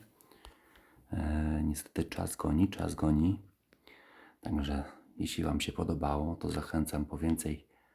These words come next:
moich materiałów. Z mojej strony to wszystko. Pozdrawiam wa-, was widzowie, pozdrawiam sojuszników, jeśli oglądają. I pozdrawiam też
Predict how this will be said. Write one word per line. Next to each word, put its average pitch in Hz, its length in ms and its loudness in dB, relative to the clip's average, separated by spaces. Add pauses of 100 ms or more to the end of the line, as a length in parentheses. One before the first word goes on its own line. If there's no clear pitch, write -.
(400)
moich 73 400 -2
materiałów. 85 800 -2 (1080)
Z 104 160 0
mojej 69 180 2
strony 76 360 2 (580)
to 87 120 -2
wszystko. 76 720 -2
Pozdrawiam 73 640 0 (240)
wa-, 73 280 -2
was 78 260 -4
widzowie, 87 440 2
pozdrawiam 67 560 -4 (100)
sojuszników, 82 800 0
jeśli - 260 -6
oglądają. 73 420 -2 (1000)
I - 120 -8
pozdrawiam 69 560 -2
też - 360 -6